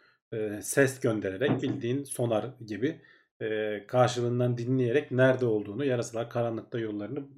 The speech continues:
çok büyük bir kısmı böyle buluyor. Gözleri görmeyen insanlar da hani hep deriz ya bazı duyular, işte özellikle duyma duyuları gelişiyor falan.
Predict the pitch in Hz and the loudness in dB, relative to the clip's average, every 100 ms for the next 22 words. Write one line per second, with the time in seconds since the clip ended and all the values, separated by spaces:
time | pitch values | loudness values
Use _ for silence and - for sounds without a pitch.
0 | - - _ - 123 110 104 - - - | -20 -20 _ -4 -4 -6 -10 -14 -14 -6
1 | 151 131 131 123 95 90 151 208 _ - | 0 6 6 6 0 -6 -6 -8 _ -20
2 | - _ _ _ - 117 123 135 160 156 | -20 _ _ _ -10 2 2 4 2 4
3 | 175 175 139 139 135 160 175 170 131 175 | 4 4 2 2 0 -4 -2 -2 -2 -2
4 | 131 127 120 - 139 147 110 107 113 110 | -2 -4 -6 -2 -2 0 -2 2 2 0
5 | 110 110 107 104 - 104 110 - 107 113 | -6 -8 -6 -8 -8 -4 -4 -4 -4 -2
6 | 107 107 107 104 101 101 104 95 - - | -2 -2 -2 -4 -4 -6 -8 -10 -12 -4
7 | 165 208 | -4 -4